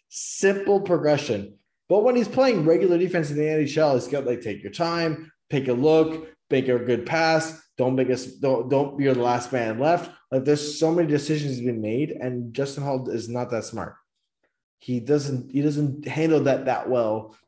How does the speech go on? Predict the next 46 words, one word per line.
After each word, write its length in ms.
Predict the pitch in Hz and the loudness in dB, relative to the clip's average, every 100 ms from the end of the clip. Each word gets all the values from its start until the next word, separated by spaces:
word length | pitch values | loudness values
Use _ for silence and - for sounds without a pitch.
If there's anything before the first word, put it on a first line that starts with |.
| _ | _
which 160 | 139 131 | -6 -4
is 100 | 120 | -2
why 180 | 127 127 | 0 0
at 100 | 120 | -2
five 240 | 131 127 | -2 -2
on 140 | 127 | -4
five. 200 | 117 110 | -4 -4
But 160 | 113 98 | -2 -2
on, 300 | 113 135 - | -2 -4 -4
on 160 | 151 151 | -2 -2
four 420 | 196 220 240 - | 0 2 2 2
of, 320 | 151 135 - | 0 0 -2
on 220 | - 156 135 | -2 0 0
penalty 320 | 196 233 233 | 0 0 0
kill, 140 | 220 | -2
he's 220 | 147 131 | -2 -4
fantastic, 540 | 151 135 180 180 104 98 - _ - | -6 -4 -2 -4 -6 -10 -14 _ -4
which 120 | 240 | 0
is 40 | |
the 100 | 285 | 0
whole 260 | - 262 262 | 2 2 2
reason 320 | 233 202 175 | -2 -2 0
he's 160 | 151 160 | 0 0
in 100 | 151 | -2
the 80 | |
fucking 320 | - 160 139 123 | -4 -6 -6 -6
lineup. 360 | 151 107 - - _ _ _ _ _ 190 | -6 -6 -10 -18 _ _ _ _ _ 0
Let's 180 | 202 | 2
be 100 | 180 | 2
real. 340 | 143 160 101 - | 4 4 2 2
I, 260 | 185 208 - - | 2 4 2 2
I 140 | 196 | 2
love 840 | 170 127 123 165 185 165 135 110 - - _ - | 4 4 4 6 6 6 2 -2 -10 -20 _ -4
Timothy 320 | 160 135 117 | 0 0 0
Liljegren. 420 | 123 123 104 95 | 0 0 -2 -6
I've 120 | 101 | -2
been 120 | 147 | 0
a 60 | 120 | 0
big 320 | 107 147 156 | 0 0 0
supporter 480 | 156 147 156 147 131 | -2 -4 0 2 2
of 120 | 120 | 0
him 340 | 131 120 - - | -2 -2 -8 -14
since 320 | - 180 170 | -6 -4 -4
he 100 | 175 | -2
got 220 | 143 - | 0 2
drafted. 560 | 113 113 113 95 90 | 2 0 0 -6 -12